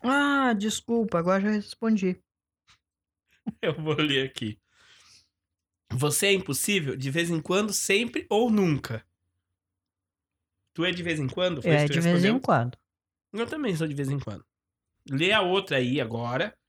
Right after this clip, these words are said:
Speaker 1: E
Speaker 2: e lê as
Speaker 1: espera.
Speaker 2: alternativas.
Speaker 1: Tá. Um aliado importante te trai. O que você faz?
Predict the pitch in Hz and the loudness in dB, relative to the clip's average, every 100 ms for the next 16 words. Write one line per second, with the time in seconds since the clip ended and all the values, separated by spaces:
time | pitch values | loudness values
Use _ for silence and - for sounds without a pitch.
0 | - 180 170 208 277 190 170 185 170 151 | 0 4 6 4 2 2 4 6 6 6
1 | 247 247 247 262 - 180 147 110 139 101 | 2 2 0 -2 -4 -6 -6 -4 -2 -2
2 | - _ _ _ _ _ _ _ _ _ | -8 _ _ _ _ _ _ _ _ _
3 | - _ - - - - - - 220 269 | -20 _ -20 -20 -20 -16 -18 -2 2 4
4 | 302 285 247 226 208 220 220 220 226 226 | 4 4 4 4 6 4 4 4 4 4
5 | 208 190 - 180 196 214 - - - _ | 2 0 2 2 4 2 0 -4 -6 _
6 | _ _ _ - 294 320 _ 196 185 165 | _ _ _ 2 2 0 _ 2 4 4
7 | 127 113 - _ _ _ _ _ _ _ | 2 -2 -8 _ _ _ _ _ _ _
8 | _ _ _ - 156 - - 151 160 151 | _ _ _ -2 0 0 -2 2 2 2
9 | 165 - 262 - 381 - - - - | 0 0 -2 2 2 0 -6 -10 -12